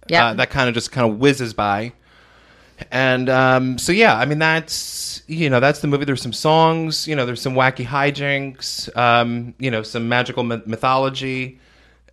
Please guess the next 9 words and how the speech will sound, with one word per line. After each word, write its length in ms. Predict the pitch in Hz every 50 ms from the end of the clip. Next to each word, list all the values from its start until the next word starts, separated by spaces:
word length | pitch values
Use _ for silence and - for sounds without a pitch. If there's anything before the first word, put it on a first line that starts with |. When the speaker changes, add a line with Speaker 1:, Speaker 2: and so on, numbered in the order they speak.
| - -
Speaker 2:
and, 360 | 110 117 117 120 123 120 123
um, 580 | 120 123 123 123 123 120 123 127 131 131 127 _ _ _ _ -
you 160 | 117 139 160
know, 260 | 139 120 120 123 127 - - - - _ _ _ _
for, 320 | _ - - - 135 135 127
for 160 | - 147 143
the 80 | 151
kids. 500 | 147 - 196 214 - 170 - - - - _ - -
Speaker 1:
Yeah. 320 | 180 180 175 170 156 165